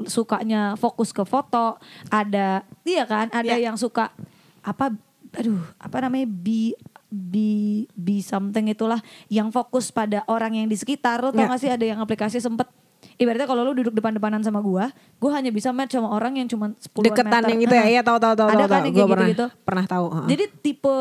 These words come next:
Speaker 1: algoritmanya beda, eh, mereka fokusnya beda. Oh, setipe itu pakai, eh, em, jawaban-jawaban psikologis.
Speaker 2: Ya.
Speaker 1: Mereka ada kayak latar belakang. Jadi lo akan di-matchin sama orang yang memang cocok secara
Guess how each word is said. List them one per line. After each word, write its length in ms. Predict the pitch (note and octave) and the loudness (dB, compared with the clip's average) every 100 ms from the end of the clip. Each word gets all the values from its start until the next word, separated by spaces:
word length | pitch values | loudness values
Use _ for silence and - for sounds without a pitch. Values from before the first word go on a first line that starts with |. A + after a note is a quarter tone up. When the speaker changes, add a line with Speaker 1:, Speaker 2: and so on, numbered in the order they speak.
| C4 - | -2 -4
Speaker 1:
algoritmanya 580 | G3 G3 F#3+ G#3 G3 F#3+ | -4 0 -2 -2 -2 2
beda, 380 | B3 B3 G3+ G3 - _ _ _ _ _ _ _ - | 0 2 -2 -2 -6 _ _ _ _ _ _ _ -2
eh, 180 | A3 G3+ | 0 2
mereka 240 | G3+ A3 | 0 -2
fokusnya 360 | A3+ B3+ B3 A#3 | -2 -2 -2 0
beda. 180 | A3+ A#3 | 0 0
Oh, 120 | C4+ | 0
setipe 420 | C4+ C#4 C#4+ C4+ E4 F4+ G4 | -2 -2 -2 -2 0 0 -2
itu 180 | - B3+ | -4 -2
pakai, 460 | - A#3+ - B3 - _ | -2 -2 -4 -4 -4 _
eh, 320 | - G#3+ G#3 G3+ - - - _ | -4 0 0 -2 -8 -20 -20 _
em, 360 | G3+ F#3 F3+ F3+ F#3+ | -2 0 0 0 0
jawaban-jawaban 640 | G#3 G#3+ G#3+ G#3+ G#3+ A3 | 0 2 0 2 0 0
psikologis. 640 | A#3 A#3 A#3 A3+ A3+ - | -2 -2 -2 0 -2 -2
Speaker 2:
Ya. 220 | - A3 - | 0 0 0
Speaker 1:
Mereka 240 | G3+ G#3 A#3+ | -4 -2 -2
ada 140 | A3+ | -2
kayak 180 | G#3+ G#3 | -2 -2
latar 180 | G#3 G#3 | -2 -2
belakang. 260 | G#3 G#3+ | -2 -2
Jadi 180 | A3+ G3+ | -2 0
lo 100 | A#3 | 0
akan 200 | C4+ C4+ | 0 -2
di-matchin 480 | A3 G#3 G#3 G3+ C#4 | -2 -2 -2 -2 -4
sama 240 | C4+ A3 A3 | -2 -2 0
orang 260 | G#3+ A3 | 0 -2
yang 140 | C4+ A#3+ | -2 0
memang 340 | G3+ G3 B3+ E4 - _ | 0 0 -2 -4 -18 _
cocok 360 | - G3+ C#4 D4 | -2 0 0 -2
secara 420 | A#3 G#3 F#3+ G#3+ | -4 -2 -2 -2